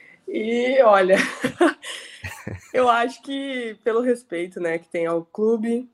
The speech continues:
é, o Sampaio é um time de muita tradição dentro do basquete, então vem com equipes muito fortes todos os anos, inclusive esse ano também tem uma equipe muito forte.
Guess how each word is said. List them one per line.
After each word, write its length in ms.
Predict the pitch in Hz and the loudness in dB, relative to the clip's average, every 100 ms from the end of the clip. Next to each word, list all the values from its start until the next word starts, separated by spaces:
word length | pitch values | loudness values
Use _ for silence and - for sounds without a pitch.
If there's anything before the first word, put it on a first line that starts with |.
| - | -12
é, 320 | - 165 160 156 | -4 -2 -2 -4
o 240 | 151 151 | -4 -6
Sampaio 500 | - 190 190 185 180 | -4 -2 0 0 2
é 40 | 185 | 0
um 100 | 185 | 0
time 360 | 202 180 175 | -4 -6 -6
de 140 | 156 170 | -8 -4
muita 260 | 170 190 | -2 -2
tradição 680 | 196 208 208 - 196 185 208 | -2 -4 -6 -4 2 2 2
dentro 260 | 208 190 190 | 0 -2 -4
do 100 | 175 | 0
basquete, 640 | 180 180 180 165 165 165 | 0 0 -4 -2 -4 -8
então 400 | 156 156 160 165 165 _ _ _ _ | -10 -6 -4 -4 -8 _ _ _ _
vem 240 | 170 190 190 | -2 0 2
com 200 | 220 214 | 4 4
equipes 360 | 214 226 208 | 2 -4 0
muito 280 | 226 247 339 | 4 6 4
fortes 440 | - 202 196 - - | 4 2 2 -2 -2
todos 300 | 202 196 202 | -2 -2 -6
os 160 | 190 | 0
anos, 420 | 175 165 233 - _ - | 0 0 -4 -16 _ -8
inclusive 520 | 185 190 190 185 185 | -8 -4 -4 -2 -4
esse 200 | 196 - | -4 0
ano 200 | 175 175 | 0 0
também 280 | 180 170 165 | -2 -4 -2
tem 180 | 170 165 | -2 0
uma 120 | 165 | 0
equipe 260 | 165 - 165 | -4 -6 -4
muito 240 | 160 156 | -4 -6
forte. 360 | 160 143 165 | -6 -6 -10